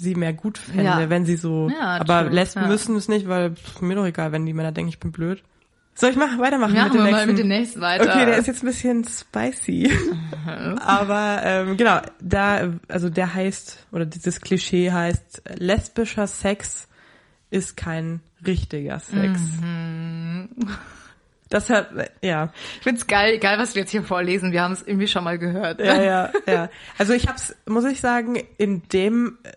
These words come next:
Speaker 1: in dieser Ausformung noch nicht gehört, persönlich, aber ein bisschen, eine Art davon ist so ein bisschen, oder eine Ausformung davon ist so ein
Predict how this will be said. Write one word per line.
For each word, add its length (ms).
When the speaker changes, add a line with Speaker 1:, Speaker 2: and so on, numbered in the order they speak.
Speaker 1:
in 100
dieser 260
Ausformung 460
noch 220
nicht 480
gehört, 520
persönlich, 720
aber 440
ein 80
bisschen, 1160
eine 280
Art 460
davon 480
ist 180
so 80
ein 100
bisschen, 300
oder 120
eine 160
Ausformung 420
davon 300
ist 120
so 80
ein 120